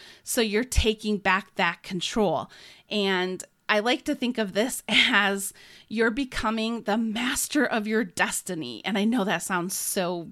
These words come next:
kind of freaking weird. Number two, being intentional means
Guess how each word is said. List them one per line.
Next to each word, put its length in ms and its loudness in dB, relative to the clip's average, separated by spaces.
kind 240 2
of 80 0
freaking 460 0
weird. 560 -2
Number 320 4
two, 640 0
being 280 6
intentional 680 2
means 480 -2